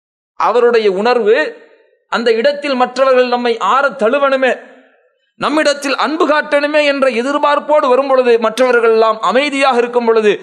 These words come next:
அவர் மட்டும் ஓடி வந்து எனக்கு வாழ்த்து சொல்லி, தம்மை கட்டி அணைத்து, தமக்கு ஆறுதல் சொன்னார் அல்லவா? அந்த இதை நான் என் வாழ்நாள் நான் மறக்கவே மாட்டேன்னு சொன்னாங்க. இந்த ஒரு நிலை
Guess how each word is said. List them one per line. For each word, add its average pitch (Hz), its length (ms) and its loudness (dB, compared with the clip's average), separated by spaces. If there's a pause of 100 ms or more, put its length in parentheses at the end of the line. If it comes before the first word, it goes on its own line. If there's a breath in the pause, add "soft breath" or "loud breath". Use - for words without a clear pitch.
(200 loud breath)
அவர் 214 320 0
மட்டும் 254 400 -2
ஓடி 269 240 2
வந்து 240 260 0
எனக்கு 220 360 -2
வாழ்த்து 220 380 -2
சொல்லி, 214 540 -2
தம்மை 220 340 -2
கட்டி 214 360 -2
அணைத்து, 226 580 0
தமக்கு 226 800 -2
ஆறுதல் 302 440 0
சொன்னார் 277 320 0
அல்லவா? 262 680 0 (560)
அந்த 202 320 -2
இதை 247 240 0
நான் 233 120 -2
என் 208 140 -2
வாழ்நாள் 214 420 -2
நான் 190 140 -4
மறக்கவே 285 480 0
மாட்டேன்னு 233 340 -2 (100)
சொன்னாங்க. 139 220 -8 (1400)
இந்த 233 340 -2
ஒரு 220 200 2
நிலை 202 520 -4